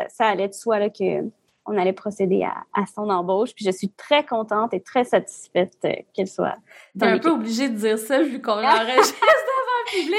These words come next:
Speaker 1: C'est
Speaker 2: Mais, oh, je
Speaker 1: enregistré.
Speaker 2: te taquine, mais tu, tu me l'avais dit. C'est pour ça qu'on a invité Alexandra aussi à faire l'épisode. C'était comme pour toi, c'était, c'était sûr qu'il fallait qu'on, qu'on fasse ça à trois, puis j'étais super contente, euh, de l'inviter aussi, mais ça, ça paraît, puis dans, dans vos, euh, échanges aussi, tu sais, vous faites des vidéos, les filles, euh,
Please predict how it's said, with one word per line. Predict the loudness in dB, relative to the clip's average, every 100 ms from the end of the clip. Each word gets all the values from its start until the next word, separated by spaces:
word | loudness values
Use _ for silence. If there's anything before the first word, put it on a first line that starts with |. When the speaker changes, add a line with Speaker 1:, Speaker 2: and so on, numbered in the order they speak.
| -2
Speaker 1:
C'est | -2
Speaker 2:
Mais, | 0 2 2 2
oh, | 0
je |
Speaker 1:
enregistré. | -2 -2 2 4
Speaker 2:
te |
taquine, | 2 0 -4 -4 -2
mais | -4
tu, | -6 -10
tu | -8 -4
me | 0
l'avais | 0 0 -2
dit. | -4 -6 -8
C'est | -6
pour | -4
ça | -2 0
qu'on |
a | 0
invité | -2 -2
Alexandra | -2 -2 -4 0 -2
aussi | -2 -4 -2
à | 0
faire | -2
l'épisode. | -4 -10 -6 2 2 2 -8 -18 -20 -6 -4
C'était | 0 0
comme | 0
pour | -6 2
toi, | 2
c'était, | 4 -4 -6
c'était | -8 -4 -4
sûr | -2 0 0 -4
qu'il | -6
fallait | -4 -2 -4
qu'on, | -4 -4
qu'on | -4 -6
fasse | 0 -2 2
ça | 0
à | 0
trois, | -2
puis | -2 -4
j'étais | -6
super | -2 -2 -2
contente, | -4 -4 0 0 0 0
euh, | -2 -2 -14 -16 -20 -4
de | 0
l'inviter | 2 0 -2 -4 0
aussi, | 0 -2 0 2
mais | 2 0 -2
ça, | -4
ça | -2 -4
paraît, | 0 -2 0 -4 -4
puis | 0
dans, | 0 0 -4
dans | -2 -2 -4
vos, | -6 -4 -2 0
euh, | -2
échanges | 0 -2 2 2 0
aussi, | -4 -6 -4
tu |
sais, | -4
vous | 0
faites | 0 0
des | -2
vidéos, | -2 -2 0 0
les | 0 -4
filles, | -4 -6 -2 0
euh, | 0